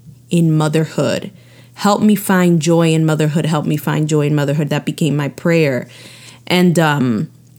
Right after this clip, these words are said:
I can say that now I'm finding those moments and I'm realizing at the end of the day, what is the point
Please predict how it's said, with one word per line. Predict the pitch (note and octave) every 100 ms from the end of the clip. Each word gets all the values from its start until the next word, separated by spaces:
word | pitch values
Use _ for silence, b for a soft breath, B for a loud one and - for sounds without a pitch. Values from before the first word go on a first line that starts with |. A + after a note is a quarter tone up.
| - - - _ - - - -
I | G3
can | A#3+ C4 A3
say | - G#3 G3 F#3+
that | E3+ E3
now | E3 E3 E3 E3+ F#3 G3+ G3+
I'm | F3+ F3+ E3+
finding | - - F3+ F3+ F#3+ F3+ F3 D#3+
those | D#3 D3
moments | D3+ D3+ D#3 C#3 - - - - - B B B B
and | F3 F3+
I'm | E3+ E3
realizing | F#3+ A#3+ G#3+ F3 D#3+ D3+ D#3 C#3+ C#3+ D3+ b b b b - - - - - - -
at | F#3+
the | G3+ F#3+
end | G3+ A3
of | F#3
the | F3
day, | D3+ F3+ F3+ D#3+ D#3 - - -
what | F3 D#3+ D3+ D#3+ F#3 G#3+ - - - -
is | G3+ E3+
the | D#3+
point | D#3+ - - G#3 F#3+ E3+ D#3 -